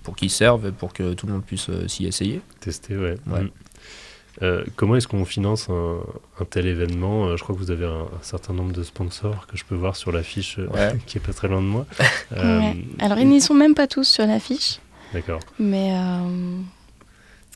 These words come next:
Speaker 3: mais effectivement, il y a eu une sacrée recherche de sponsors.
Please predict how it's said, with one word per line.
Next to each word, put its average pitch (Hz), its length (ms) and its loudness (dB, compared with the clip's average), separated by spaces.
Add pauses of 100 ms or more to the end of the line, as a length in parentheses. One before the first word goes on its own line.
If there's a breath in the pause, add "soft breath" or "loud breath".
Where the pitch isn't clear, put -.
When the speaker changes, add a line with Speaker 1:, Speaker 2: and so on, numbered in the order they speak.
(120)
Speaker 3:
mais 196 160 0
effectivement, 208 480 -2
il 226 80 2
y - 20 2
a 196 60 2
eu 190 60 2
une 190 100 0
sacrée 208 320 -2
recherche 202 320 0
de 196 160 -2
sponsors. 107 640 2